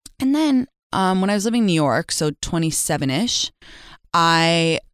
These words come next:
kind of woke up one day and I was like, "Why am I taking this pill every day?" Like, I don't have a boyfriend right now.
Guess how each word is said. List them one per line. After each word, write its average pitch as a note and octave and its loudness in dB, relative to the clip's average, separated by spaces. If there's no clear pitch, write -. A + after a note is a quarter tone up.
kind C#4+ 2
of E4 0
woke A3+ 0
up G3 0
one E3 0
day D3 -2
and C#3+ -2
I C#3+ -2
was D3 -4
like, D3 -4
"Why E4 -2
am G3 -2
I G3+ 0
taking F3 -2
this D#3 -2
pill - -4
every - -8
day?" - -8
Like, F#3 -2
I E3+ 0
don't F#3+ 0
have C#4+ 0
a C#4+ 2
boyfriend C#3+ -2
right C3+ -2
now. C3+ -6